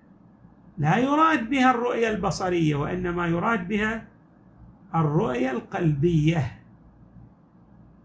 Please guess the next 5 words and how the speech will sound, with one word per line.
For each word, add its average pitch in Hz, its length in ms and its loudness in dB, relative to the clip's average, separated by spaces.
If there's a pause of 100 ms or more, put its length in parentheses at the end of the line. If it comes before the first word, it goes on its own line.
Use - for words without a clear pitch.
(1400)
أيضا 214 560 4 (1900)
هذا 247 340 0
المعنى 240 560 2
ليس 262 300 -2
فقط - 560 2